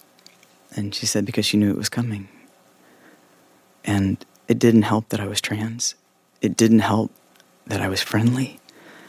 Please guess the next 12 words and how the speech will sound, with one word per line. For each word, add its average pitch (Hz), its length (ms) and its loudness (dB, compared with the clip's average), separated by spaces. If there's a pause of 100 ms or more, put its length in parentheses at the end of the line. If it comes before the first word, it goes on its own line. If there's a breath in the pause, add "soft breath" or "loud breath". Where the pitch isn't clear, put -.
(320 loud breath)
In 113 160 2
the 110 140 4
end, 110 180 4
I 104 80 0
was 110 120 -4
an 113 80 2
investigator 110 580 0
walking 113 460 -2
into 104 280 -2
their 104 200 0
home. 107 520 -2 (1500 loud breath)
And 104 460 0